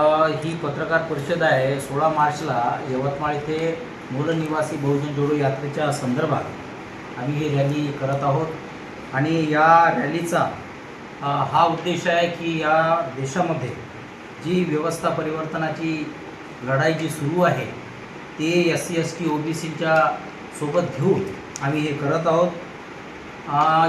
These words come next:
या रॅलीचं, अ, आयोजन भारत मुक्ती मोर्चा, अ, राष्ट्रीय पिछडा वर्ग ओबीसी मोर्चा, राष्ट्रीय परिवर्तन मोर्चा व, अ, राष्ट्रीय,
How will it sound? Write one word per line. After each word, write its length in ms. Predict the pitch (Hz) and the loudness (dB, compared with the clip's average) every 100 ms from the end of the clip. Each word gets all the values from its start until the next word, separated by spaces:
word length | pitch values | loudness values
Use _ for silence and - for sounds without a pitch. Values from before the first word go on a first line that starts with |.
| 156 | 4
या 500 | 156 160 160 160 160 | 6 8 10 10 8
रॅलीचं, 600 | 143 151 170 170 151 117 110 - 139 | 2 0 -2 0 0 -2 -6 -8 -6
अ, 260 | 131 123 | -2 0
आयोजन 500 | 127 165 170 190 185 185 - - | 2 2 2 2 0 -2 -8 -4
भारत 280 | 143 139 | -2 -2
मुक्ती 220 | 151 - 160 | -6 -6 -4
मोर्चा, 400 | 160 165 170 135 - - - - - - | -2 -2 0 -2 -2 -10 -14 -16 -16 -8
अ, 140 | 135 135 | -2 2
राष्ट्रीय 400 | 139 135 160 165 | 2 0 0 0
पिछडा 380 | 147 - 156 156 | 0 -6 -2 0
वर्ग 420 | 156 151 160 147 | 0 0 2 2
ओबीसी 320 | 143 147 165 | 2 0 -2
मोर्चा, 460 | 160 160 - 170 170 - - - - - | -2 0 2 2 0 -6 -12 -14 -14 -4
राष्ट्रीय 360 | 135 139 - 160 | 0 0 0 -2
परिवर्तन 520 | 156 147 156 151 151 | 0 0 -2 -2 -2
मोर्चा 440 | 151 175 170 139 - - - - - - 143 | 0 -2 0 0 0 -6 -12 -12 -14 -10 0
व, 60 | |
अ, 260 | 160 175 180 180 - - 143 143 139 135 135 135 | 4 6 6 4 -4 -8 -2 0 2 2 2 2
राष्ट्रीय, 480 | 143 - - 190 | 2 0 -2 -2